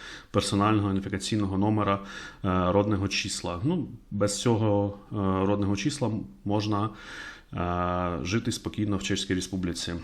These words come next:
Особи зі спеціальним дозволом на дострокове перебування будуть мати право подати заяву на зміну перебування на,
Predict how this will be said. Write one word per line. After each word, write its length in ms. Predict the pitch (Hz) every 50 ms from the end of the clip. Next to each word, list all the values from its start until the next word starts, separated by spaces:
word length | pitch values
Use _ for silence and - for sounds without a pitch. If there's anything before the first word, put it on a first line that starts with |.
| - - -
Особи 540 | 120 107 - 160 160 156 147 131 127 123 98
зі 120 | 104 113
спеціальним 520 | 110 - - - - 110 104 104 104 101 95
дозволом 340 | 110 110 101 107 101 98
на 80 | 98 98
дострокове 420 | 95 95 - - - - 98 95
перебування 500 | 92 95 95 90 95 98 117 135 139 131
будуть 220 | 110 101 98 95 95
мати 220 | 101 98 95 98
право 300 | - 98 107 117 120 113
подати 360 | 104 - 95 98 98 98 98
заяву 420 | 90 92 92 95 110 120 120 117 107
на 260 | 101 101 104 117 117 -
зміну 420 | 113 - - 98 101 113 120 117 104
перебування 680 | 107 117 104 98 95 95 90 95 104 104 104 98 95
на, 260 | 101 104 101 92 90